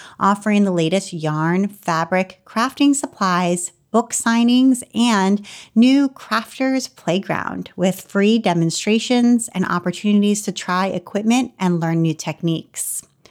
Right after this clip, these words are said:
more than a hundred and thirty different intensive classes, and over twenty market sessions for multi-crafters of all levels, covering a variety of related topics and taught by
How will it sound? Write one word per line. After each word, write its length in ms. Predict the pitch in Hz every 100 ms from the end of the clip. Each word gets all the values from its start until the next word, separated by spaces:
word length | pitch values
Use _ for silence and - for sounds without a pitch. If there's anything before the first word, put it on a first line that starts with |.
| - - - _
more 220 | 226 247
than 160 | 277 339
a 80 | 311
hundred 460 | - 208 220 247
and 200 | - 214
thirty 380 | 208 185 175 180
different 560 | 170 - 196 240 247 233
intensive 640 | 208 208 196 185 175 -
classes, 840 | - - 196 - - - - - - - - _
and 360 | 226 262 226 214
over 260 | 220 226 226
twenty 480 | - 208 226 233
market 440 | 214 185 180 185 -
sessions 560 | 151 156 160 160 170
for 220 | - 202 196
multi-crafters 1000 | 196 208 208 226 - 170 - 185 175 175
of 120 | 170 -
all 300 | 170 170 170
levels, 600 | 156 135 - - - -
covering 540 | - 226 240 240 226
a 60 | 202
variety 600 | 196 196 202 277 294 -
of 240 | 202 208
related 580 | 190 185 180 185 214 220
topics 720 | - 196 208 262 262 - - - - -
and 160 | 247 233
taught 260 | 233 247 247
by 160 | 247